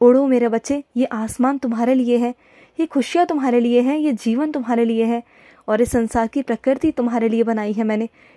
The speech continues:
ये बहुत खूबसूरत है। निकलो मेरे बच्चे अपने लिए और खुश रहा करो, बहुत खुश रहा करो। मैं हमेशा तुम्हारे साथ हूँ,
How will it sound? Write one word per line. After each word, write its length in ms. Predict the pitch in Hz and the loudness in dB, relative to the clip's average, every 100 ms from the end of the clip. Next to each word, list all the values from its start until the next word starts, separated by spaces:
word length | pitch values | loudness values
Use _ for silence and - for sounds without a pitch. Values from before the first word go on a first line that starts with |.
| - | -8
ये 60 | 277 | 0
बहुत 340 | 254 262 269 | 0 0 -2
खूबसूरत 480 | 269 240 - 247 240 | -2 -2 0 0 0
है। 100 | 254 _ _ _ 220 | -4 _ _ _ -4
निकलो 300 | 226 311 349 | 0 0 2
मेरे 220 | 277 233 | 2 2
बच्चे 340 | 220 - 302 - | 0 -2 -4 -6
अपने 300 | 226 247 262 | -4 0 2
लिए 260 | 233 226 240 _ _ _ | 4 2 0 _ _ _
और 160 | 233 262 | 0 0
खुश 320 | - 311 - | 0 -4 -2
रहा 180 | 254 247 | -4 -4
करो, 280 | 247 240 262 _ | 0 0 -2 _
बहुत 300 | - 294 320 | -4 0 0
खुश 220 | 311 262 | -2 -4
रहा 180 | 269 254 | 0 0
करो। 300 | 240 247 339 - - _ _ | 2 2 0 -6 -20 _ _
मैं 120 | 240 294 | -2 0
हमेशा 440 | 262 240 269 330 | 0 -2 -2 -2
तुम्हारे 400 | 320 269 254 247 | -4 -2 0 0
साथ 280 | 240 233 226 | 0 -4 -2
हूँ, 100 | 254 | -6